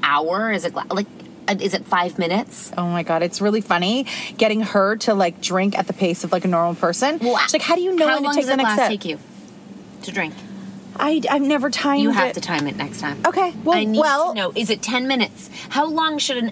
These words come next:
Speaker 1: average glass last?
Speaker 2: I
Speaker 1: The
Speaker 2: would
Speaker 1: whole
Speaker 2: s-,
Speaker 1: night?
Speaker 2: no, hell no. When I saw, we were at a bar,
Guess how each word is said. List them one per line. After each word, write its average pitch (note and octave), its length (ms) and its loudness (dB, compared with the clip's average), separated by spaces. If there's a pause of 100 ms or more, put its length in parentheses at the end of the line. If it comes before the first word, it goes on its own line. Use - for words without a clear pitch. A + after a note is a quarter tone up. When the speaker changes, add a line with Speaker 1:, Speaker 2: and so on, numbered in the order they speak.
Speaker 1:
average G3+ 600 -2
glass F3 420 -2
last? - 540 -6 (360)
Speaker 2:
I C#5 220 2
Speaker 1:
The - 80 2
Speaker 2:
would A4+ 80 2
Speaker 1:
whole G3+ 200 2
Speaker 2:
s-, F#3+ 60 0
Speaker 1:
night? B3+ 540 2
Speaker 2:
no, G#3 240 4
hell A#3 640 2
no. G#3+ 140 0 (100)
When G3+ 140 4
I A#3+ 220 2
saw, - 260 2
we G#3+ 160 0
were C#4 160 0
at G3+ 180 2
a G3 60 2
bar, F3 420 2